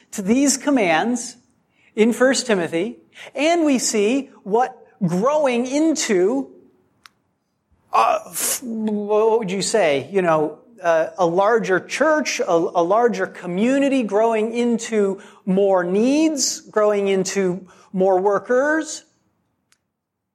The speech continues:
we see how it will continue to apply to us and what additional things we will begin to be able to take on as a church. And that's sweet.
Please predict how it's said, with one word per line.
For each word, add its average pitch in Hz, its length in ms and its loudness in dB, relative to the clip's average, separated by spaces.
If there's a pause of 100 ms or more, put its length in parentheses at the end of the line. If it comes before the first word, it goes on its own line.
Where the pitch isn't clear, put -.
(480)
we 254 160 2
see 277 240 0
how 233 240 2
it 247 120 -2
will 214 180 0
continue 214 760 0
to 190 220 0
apply 170 400 0
to 175 160 -4
us 220 180 0
and 196 160 -2
what 226 260 -2
additional 233 540 0
things 208 300 0
we 214 140 2
will 254 120 2
begin 208 400 0
to 202 180 -4
be 196 240 0
able 220 180 2
to 190 80 0
take 190 300 -2
on 226 260 2
as 180 140 0
a 208 60 -2
church. - 400 -4 (1800)
And 262 120 2
that's 302 220 0
sweet. 330 440 -2